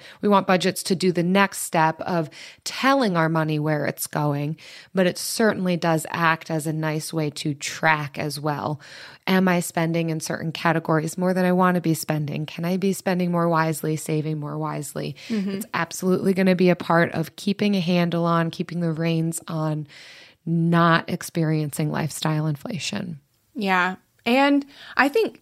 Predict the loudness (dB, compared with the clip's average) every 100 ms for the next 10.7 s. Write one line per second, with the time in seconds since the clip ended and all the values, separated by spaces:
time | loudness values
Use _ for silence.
0 | -6 4 6 6 6 2 4 4 4 4
1 | 4 2 2 2 2 2 2 2 2 -2
2 | -4 -4 -4 -10 -12 -6 -2 -2 -2 -2
3 | 0 -2 -2 0 -2 0 -2 -2 -2 -2
4 | 0 2 6 6 8 8 6 6 4 2
5 | 0 -2 0 -2 -2 -2 -2 0 -2 -2
6 | -2 0 0 -2 -8 -4 -4 -4 -6 -4
7 | -2 -2 -2 -4 -4 -8 -12 -20 -20 -8
8 | -6 0 4 6 6 2 -2 -6 -4 -6
9 | -6 -2 4 4 4 2 4 4 6 4
10 | 4 2 2 2 2 0